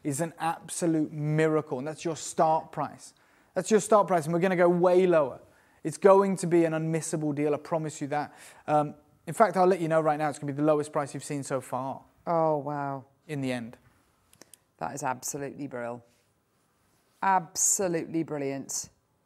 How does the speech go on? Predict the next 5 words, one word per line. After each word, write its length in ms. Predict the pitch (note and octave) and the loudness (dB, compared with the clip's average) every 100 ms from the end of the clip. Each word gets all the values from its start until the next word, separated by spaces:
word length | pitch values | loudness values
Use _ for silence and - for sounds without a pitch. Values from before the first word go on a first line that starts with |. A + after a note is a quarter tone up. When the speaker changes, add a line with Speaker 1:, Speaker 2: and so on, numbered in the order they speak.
| _ - | _ -16
Speaker 1:
My 120 | A#2+ | -14
goodness 340 | A2+ A2+ A2 - | -12 -12 -14 -18
me. 80 | A2 A2+ _ _ _ _ _ _ _ _ - _ _ _ _ _ _ - | -20 -20 _ _ _ _ _ _ _ _ -20 _ _ _ _ _ _ -6
Speaker 2:
That 200 | F3 - | -6 -6
quality. 1160 | - - A3 B3+ D4 E4 - A#3+ G3 C#3+ B2 | -16 -12 0 4 6 4 2 2 2 0 -6